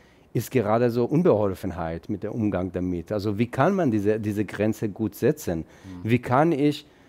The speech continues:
Speaker 1: diese einzelnen Äußerungen verbieten oder beziehungsweise diejenigen, die sie tätigen, dann vor, zur Rechenschaft, Rechenschaft zu ziehen?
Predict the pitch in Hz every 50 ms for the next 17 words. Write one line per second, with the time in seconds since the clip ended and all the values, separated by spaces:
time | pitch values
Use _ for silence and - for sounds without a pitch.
0 | _ _ - 110 117 110 117 - - - - 117 143 180 180 - 165 147 135 127
1 | - 123 120 127 131 120 - 139 123 110 113 117 120 117 110 107 104 107 104 101
2 | - - 107 87 - 101 101 104 - - 160 160 170 185 190 175 - - - 101
3 | 101 92 87 98 - - 127 123 92 98 104 101 92 98 92 101 107 107 113 101
4 | 104 95 101 95 95 101 95 - 117 113 110 - 120 98 101 101 95 87 92 95
5 | 92 - - 95 85 95 - - - - 80 90 113 135 - 156 135 - - 90
6 | 87 - _ - 101 120 123 - 131 104 - 87 82 - - - 95 - - -
7 | 101 98 120 170 185